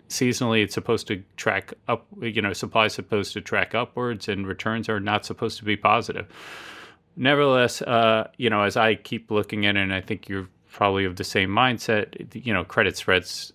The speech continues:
look vulnerable here. I mean, the, these high rates are really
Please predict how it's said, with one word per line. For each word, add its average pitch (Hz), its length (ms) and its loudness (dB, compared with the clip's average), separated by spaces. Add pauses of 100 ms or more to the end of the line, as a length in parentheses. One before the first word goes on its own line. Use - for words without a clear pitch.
(120)
look 98 260 -2
vulnerable 92 560 0
here. 95 440 4
I 104 80 -4
mean, 98 300 0 (220)
the, 117 360 -4
these 139 200 -4
high 107 180 4
rates 92 500 -2
are 90 100 -2
really 98 640 0